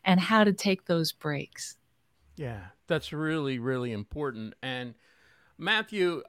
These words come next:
Speaker 2: I was assuming, coming from writing The Introvert's Edge, uh, twice, two different books, one focusing on sales, one focusing on networking, that you're an introvert yourself.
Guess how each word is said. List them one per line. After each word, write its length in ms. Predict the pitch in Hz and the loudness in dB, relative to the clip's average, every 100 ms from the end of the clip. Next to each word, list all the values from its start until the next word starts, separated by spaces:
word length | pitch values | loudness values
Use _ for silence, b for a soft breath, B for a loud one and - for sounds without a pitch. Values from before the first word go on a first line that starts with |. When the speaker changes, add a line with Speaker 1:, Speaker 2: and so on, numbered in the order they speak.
| - _ | -18 _
Speaker 2:
I 360 | 151 160 170 151 | -2 0 -2 -4
was 200 | 135 - | -6 -8
assuming, 680 | 185 - - 240 285 294 330 - - | -8 -6 -2 0 2 0 -4 -10 -2
coming 340 | 202 190 190 | 0 0 -2
from 420 | - 190 185 180 | -2 0 0 0
writing 380 | 160 170 185 180 | 2 2 2 -2
The 100 | 160 | -4
Introvert's 640 | 156 196 - 160 175 165 - - | 0 0 2 2 4 2 0 2
Edge, 420 | 180 202 214 202 - | 4 4 2 -4 -6
uh, 360 | 160 156 147 139 - | -2 0 0 -2 -6
twice, 520 | - 196 196 269 - | 0 4 4 2 -4
two 160 | 214 | 0
different 400 | 208 - 202 160 | 2 2 0 0
books, 280 | - 190 - | 2 2 2
one 220 | 170 175 | -2 -2
focusing 480 | 165 165 156 170 175 | 0 -6 -6 -8 -4
on 140 | 156 147 | -4 -4
sales, 420 | - 160 165 143 | -4 -2 -2 -4
one 180 | 156 151 | -6 -4
focusing 520 | 170 156 135 160 147 | -2 -4 -6 -6 -4
on 220 | 131 135 | -4 -2
networking, 720 | 196 262 - 170 151 165 170 - _ _ _ _ _ | 0 2 0 -2 -4 -6 -8 -12 _ _ _ _ _
that 160 | - 214 | 0 2
you're 200 | 196 196 | 4 6
an 80 | 185 | 6
introvert 580 | 226 226 214 180 190 - | 4 4 2 4 2 0
yourself. 800 | 165 156 - 269 165 151 - | -4 -2 2 6 6 4 -6